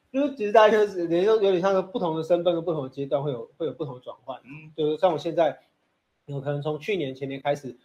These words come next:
Speaker 1: 很多时候其实很多想法其实比较像是，呃，角色是，有时是跨头靠背啊，
Speaker 2: 嗯，嗯。
Speaker 1: 哦，规划跟计划规划跟监督的角色。那当然就是得益于我们的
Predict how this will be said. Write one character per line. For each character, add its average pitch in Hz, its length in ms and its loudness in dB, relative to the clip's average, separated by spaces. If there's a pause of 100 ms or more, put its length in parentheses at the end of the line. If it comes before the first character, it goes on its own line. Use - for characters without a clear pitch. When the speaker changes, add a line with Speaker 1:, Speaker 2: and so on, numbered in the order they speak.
(180)
Speaker 1:
很 151 120 -2
多 226 140 8
时 196 100 0
候 165 80 6
其 160 80 -2
实 147 60 -4
很 139 100 -4
多 156 100 0
想 139 180 -4
法 135 140 -2
其 123 140 -14
实 120 80 -16
比 127 80 -12
较 135 60 -4
像 139 180 -6
是， 139 200 -10 (460)
呃， 123 180 -14
角 117 240 -8
色 147 220 -2
是， 139 200 -10 (100)
有 135 160 -6
时 - 60 -14
是 143 100 -8
跨 160 240 0
头 123 140 -10
靠 143 180 0
背 135 240 -2
啊， 117 180 -8
Speaker 2:
嗯， 113 240 -18
嗯。 117 140 -20
Speaker 1:
哦， 127 200 -8
规 175 180 6
划 175 400 4 (160)
跟 151 260 -4
计 196 200 -6
划 175 160 6
规 156 160 0
划 160 140 4
跟 143 180 -4
监 131 200 -8
督 127 200 -10
的 117 60 -12
角 - 160 -20
色。 - 320 -20
那 165 120 -4
当 175 160 -2
然 143 180 -4 (200)
就 202 100 -6
是 202 100 -6
得 156 220 -2
益 170 120 -4
于 131 200 -6
我 127 160 -8
们 127 140 -12
的 127 220 -6